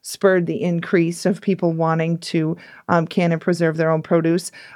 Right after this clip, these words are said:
Um, people are, you know, frequenting farmers markets, um, and, you know, just gardens so much more. So that's part of the increase. And then I think the other third part is just, you know, people are trying to reduce their energy footprint.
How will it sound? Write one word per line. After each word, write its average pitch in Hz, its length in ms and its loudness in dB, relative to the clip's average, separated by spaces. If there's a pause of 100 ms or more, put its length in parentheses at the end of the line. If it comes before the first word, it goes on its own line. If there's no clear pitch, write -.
Um, 175 160 2
people 190 280 0
are, 160 440 4
you 180 120 0
know, 165 320 -2
frequenting 202 560 0
farmers 175 440 0
markets, 180 600 0 (340)
um, 165 400 0 (100)
and, 165 640 -2
you 190 120 0
know, 170 100 0
just 170 240 -4
gardens 170 680 0
so 208 220 4
much 175 320 0
more. 175 280 0
So 175 200 -2
that's 165 460 -2
part 170 260 0
of 160 120 -2
the 156 160 -2
increase. 170 460 -4 (280)
And 214 120 4
then 214 80 4
I 208 100 4
think 190 220 0
the 175 140 0
other 175 200 0
third 196 320 4
part 170 240 0
is 170 160 -2
just, 208 340 0
you 185 140 -2
know, 170 120 0
people 196 240 0
are 185 60 4
trying 180 240 -4
to 180 100 -6
reduce 180 260 -2
their 165 160 -4
energy 160 300 -4
footprint. - 560 -4